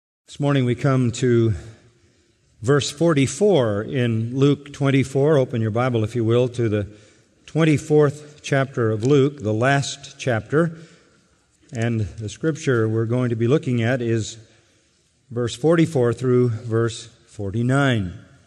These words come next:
Before we do that, I need to give you a little bit of an introduction to the introduction. After ten years and two months in the Gospel of Luke, we cannot just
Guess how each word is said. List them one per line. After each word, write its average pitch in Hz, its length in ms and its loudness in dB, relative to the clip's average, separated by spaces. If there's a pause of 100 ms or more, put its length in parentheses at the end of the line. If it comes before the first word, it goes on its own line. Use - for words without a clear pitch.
(1600)
Before 170 240 2
we 170 100 4
do 180 160 4
that, 131 220 4
I 135 60 2
need 147 160 2
to 139 40 0
give 131 180 2
you 123 140 4
a - 0 -
little 151 220 2
bit 123 180 2
of 113 100 2
an 117 600 -4
introduction 120 800 -2
to 135 120 -2
the 120 160 2
introduction. 113 600 -2 (1400)
After 165 280 2
ten 214 260 4
years 196 320 6
and 135 160 2
two 190 180 2
months 156 460 2
in 156 240 0
the 131 100 0
Gospel 139 440 0
of 110 100 -2
Luke, 117 420 -2 (540)
we 135 140 0
cannot 175 460 2
just 147 500 0